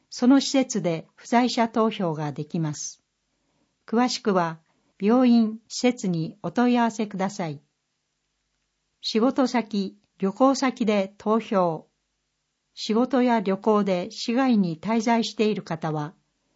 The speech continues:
滞在先の選挙管理委員会で不在者投票ができます。岩見沢市選挙管理委員会に直接または郵送で不在者投票の投票用紙を請求してください。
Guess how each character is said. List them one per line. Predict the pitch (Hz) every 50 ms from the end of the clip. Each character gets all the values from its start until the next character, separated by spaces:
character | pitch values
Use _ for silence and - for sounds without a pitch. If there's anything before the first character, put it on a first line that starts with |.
| _ _ -
滞 | - 214 240 247
在 | 233 254 247 240
先 | 233 247 233 220 - 214
の | 202 202 196 208 233
選 | - - - 226 240 254
挙 | 254 254 247
管 | 254 - 254 233 233 240
理 | 233 226 220 214 - 220 208
委 | 226
員 | 226 226 208 208
会 | 202 180 160 160 156
で | 156 160 151 147 - _ _
不 | _ - 185
在 | 196 247 254 233
者 | 226 - 233 226
投 | - 240 220 226
票 | 220 - 196 170 160
が | 151 156 151
で | 135 160 151
き | - 180
ま | 151 151 147 147
す。 | - - - - _ _ _ _ _ _ _ _ _ _ _ _ _ _ _ _ _ _ _ _
岩 | - 202 226 269 269
見 | 262 240
沢 | 254 254 247 247
市 | 233 - 196 175 160
選 | - - 220 226 247
挙 | 254 254 240 233
管 | - 254 240 233 233
理 | 220 233 226 220 220 220
委 | 226
員 | 226 220 208
会 | 208 190 175 165 156
に | 151 156 156 151 147 - _ _ _ - -
直 | 220 208 208
接 | - - 233 208 208 - 208 196 190 196 - -
ま | - 190 202
た | 208 226 180
は | 175 165 160
郵 | 151 151 170 202 233 240
送 | - - 226 214 214 180
で | 180 180 175 175 - _ _
不 | - - 190
在 | 240 247 247 233
者 | - 254 240
投 | 240 254 247 240 240
票 | 233 - 180 160 160
の | 151 151 151 147 147 - _ -
投 | - 226 247
票 | 254 254 269 247 254
用 | 240 240 240 240
紙 | 240 - - 170
を | 160
請 | 156 156 - 202 214 214
求 | 214 - 220 214
し | 208 208
て | - 202 196
く | 202 -
だ | 170 175 180
さ | - - 175 160
い。 | 143 139